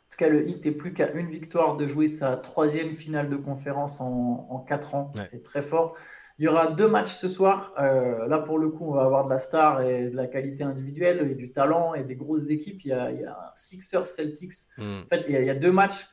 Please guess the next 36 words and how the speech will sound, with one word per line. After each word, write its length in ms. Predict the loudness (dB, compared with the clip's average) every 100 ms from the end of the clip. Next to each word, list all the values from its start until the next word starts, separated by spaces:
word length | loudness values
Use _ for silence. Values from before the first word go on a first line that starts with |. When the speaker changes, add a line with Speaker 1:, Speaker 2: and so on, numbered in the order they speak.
| -20
Speaker 1:
cruciaux. 380 | -10 -8 -6
Il 80 | -2
y 60 | -2
a 20 |
deux 200 | 4 6
Game 260 | 6 2 -2
cinq 260 | -10 -10
absolument 380 | -12 -10 -10 -10
cruciaux 340 | -10 -12 -4
avec 180 | -2 -2
deux 140 | -4 -10
séries 320 | -8 0 2
à 60 |
deux 160 | 2 0
partout. 420 | -2 -6 -8 -8 -10 _ _ _ _ _
Celtics, 480 | 0 2 2 -4 -8
Sixers, 720 | -10 -2 4 6 4 -4 -14 _ _
donc 160 | -6 -2 0
à 100 | 2
Boston. 600 | 2 2 2 2 0 -6 _ _ _ -18
C'est 160 | -14
le 40 | -8
premier 200 | -4 -2
match 260 | -2 -4
de 80 | -4
la 100 | -2
nuit. 320 | -2 -2 -6 -12 -16 -4
Et 80 |
ensuite, 380 | 0 0 -2 -4
on 140 | 0 0
aura 180 | 2
un 220 | 0 0 4
Nuggets 340 | 4 6 2
Suns 600 | 2 2 0 -2 -10 -16 _
à 100 | 2
Denver, 440 | 2 0 2 2